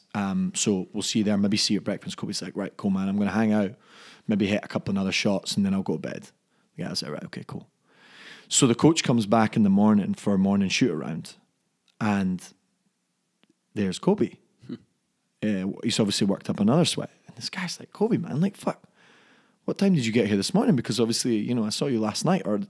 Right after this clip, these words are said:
Speaker 1: or earlier this morning in, in the dead of night." Kobe was just like, "Man, I, I didn't leave."
Speaker 2: Hmm.
Speaker 1: And it's like, that's just another level of, because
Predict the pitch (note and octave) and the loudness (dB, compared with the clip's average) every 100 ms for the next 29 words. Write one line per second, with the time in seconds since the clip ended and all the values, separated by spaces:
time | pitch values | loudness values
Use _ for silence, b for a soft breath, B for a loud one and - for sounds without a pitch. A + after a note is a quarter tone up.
0 | - A2 G#2+ E3 G#3 C3+ A2 A2+ G#2+ G2 | -10 -2 4 4 6 4 2 2 2 2
1 | G#2 G2+ A2 G2+ B2+ A#2+ G2+ G3 - B | -2 -2 -2 0 0 0 2 0 0 B
2 | B B B B B _ - A2+ G2+ G2 | B B B B B _ 2 4 4 0
3 | - - G2+ A2+ A#2 - - - A#2 B2 | -4 -4 -4 -4 -4 -8 -12 -8 -4 -2
4 | D#2 G#2+ A2 - - _ _ A2 G2 - | 0 -2 -4 -8 -20 _ _ -8 -8 -10
5 | _ _ _ _ _ _ _ _ _ _ | _ _ _ _ _ _ _ _ _ _
6 | A#2 A2+ - A#2+ A2 G2 - _ _ _ | 0 0 0 0 0 -2 -8 _ _ _
7 | _ _ _ _ _ _ C#3+ C#3+ D3 E3 | _ _ _ _ _ _ 0 0 0 -2
8 | D3 C#3 A#2+ A#2+ A#2+ A2+ A#2+ G#2+ A2 G#2+ | 0 0 2 4 4 6 4 4 2 0
9 | G#2 G2+ G2 B2+ D3+ D#3 | -2 -2 -4 -2 2 2